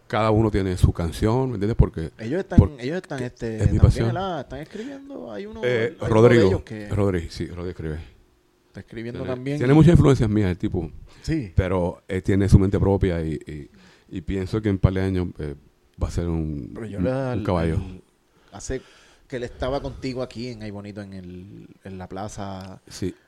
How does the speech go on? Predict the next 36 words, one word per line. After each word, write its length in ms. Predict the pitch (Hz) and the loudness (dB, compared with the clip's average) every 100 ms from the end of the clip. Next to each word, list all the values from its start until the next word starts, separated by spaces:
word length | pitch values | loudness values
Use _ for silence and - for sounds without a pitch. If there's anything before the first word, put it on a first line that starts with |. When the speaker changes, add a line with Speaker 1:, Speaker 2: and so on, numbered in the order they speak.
| _ | _
Speaker 2:
¿verdad? 180 | - 95 | -20 -14
Cantando 400 | 123 98 107 117 | -14 -14 -14 -12
con, 320 | 117 120 117 110 | -10 -12 -14 -18
tú 60 | - | -12
estabas 220 | 110 104 | -10 -8
con 120 | - | -4
Speaker 1:
Sí, 80 | 123 | -4
Speaker 2:
él, 140 | - - | -4 -10
Speaker 1:
sí, 60 | - | -8
sí. 60 | |
Speaker 2:
acompañándolo. 680 | 90 104 101 156 156 113 123 | -8 -6 -8 -6 -8 -8 -4
Speaker 1:
Sí, 100 | 139 | 0
tra-, 220 | 175 143 - | 4 4 4
yo 180 | 120 | 4
trato 260 | 120 143 156 | 6 6 6
de 60 | 143 | 6
estar 280 | - 123 123 131 - - | 4 2 2 0 -6 -12
la 240 | - 110 | -2 0
mayoría 280 | 101 98 95 | 2 4 4
del 80 | 95 | 2
tiempo 260 | 113 113 113 | 2 0 2
con 220 | 98 92 | 0 0
él. 320 | 87 90 - | -2 -6 -10
Eh, 140 | 92 85 | -2 4
fíjate 340 | - 110 110 104 | 6 6 2 -2
que, 320 | 92 87 87 | 0 -2 -4
que 400 | - 85 82 - - - - - - _ _ _ _ _ _ - | -6 -6 -6 -8 -16 -20 -20 -20 -20 _ _ _ _ _ _ 0
a 60 | |
pesar 220 | 104 - 95 | 4 4 4
de 60 | 98 | 0
que 60 | |
es 60 | 110 | 4
súper, 320 | - 101 98 | 6 4 2
su-, 160 | - - - - | 0 0 2 4
súper 240 | 104 82 | 4 4
joven, 400 | 95 113 87 95 | 2 2 2 -4